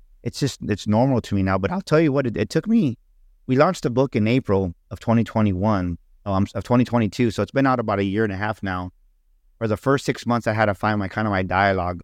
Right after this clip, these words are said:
how to talk about the book, because you gotta practice. Ladies and gentlemen, you gotta understand this. Nothing comes easy the first time. Nothing comes easy the second time.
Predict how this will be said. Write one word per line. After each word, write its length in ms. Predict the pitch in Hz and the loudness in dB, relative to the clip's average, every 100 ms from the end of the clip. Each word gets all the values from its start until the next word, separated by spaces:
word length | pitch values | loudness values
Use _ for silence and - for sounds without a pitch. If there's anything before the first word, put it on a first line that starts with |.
| _ | _
how 120 | - 104 | -12 -10
to 100 | 92 | -6
talk 200 | 98 92 | -6 -4
about 220 | 87 87 | -6 -6
the 80 | 82 | -8
book, 200 | 92 - | -8 -8
because 400 | 95 - 98 - - _ _ _ _ _ _ _ _ _ _ - | -8 -4 -4 -4 -18 _ _ _ _ _ _ _ _ _ _ -8
you 80 | 117 | 0
gotta 180 | 147 147 | 2 2
practice. 400 | - 135 120 123 | 2 2 2 -2
Ladies 120 | 135 | 0
and 80 | 127 | 2
gentlemen, 180 | 131 | 2
you 60 | 127 | 2
gotta 180 | 143 139 | 0 -2
understand 480 | 127 117 120 113 95 | -4 -4 -4 -2 -4
this. 280 | 82 - - _ _ _ _ | -6 -14 -20 _ _ _ _
Nothing 320 | 120 139 165 | 0 2 2
comes 300 | 143 143 123 | 0 0 0
easy 220 | 120 120 107 | 0 0 -2
the 100 | 101 | -2
first 300 | - 104 - | 0 0 0
time. 200 | 95 101 | 0 2
Nothing 260 | 110 127 | 0 -2
comes 220 | 120 120 | 0 0
easy 180 | 113 110 | 0 -2
the 100 | 110 | -4
second 320 | - 104 104 | -6 -4 -4
time. 280 | - 92 95 | -4 -2 -4